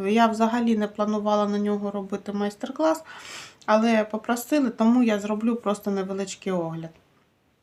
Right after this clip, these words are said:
Ниточка стокова, вона в мене вже була заводської крутки в три,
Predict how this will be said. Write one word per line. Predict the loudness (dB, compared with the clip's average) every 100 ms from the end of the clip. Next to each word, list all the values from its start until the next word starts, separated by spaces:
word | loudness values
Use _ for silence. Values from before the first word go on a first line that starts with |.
| _ _ _ -8 2
Ниточка | 2 2 -2 -2 -2
стокова, | 0 0 2 4 6 6
вона | 4 4 4
в |
мене | 4 4 2
вже | 0 -2 0 0
була | 0 -2 0 0
заводської | 0 -2 -2 -8 -12 -6 -6 -4
крутки | -4 -4 -4 -8
в | -8
три, | -6 0 4 4 4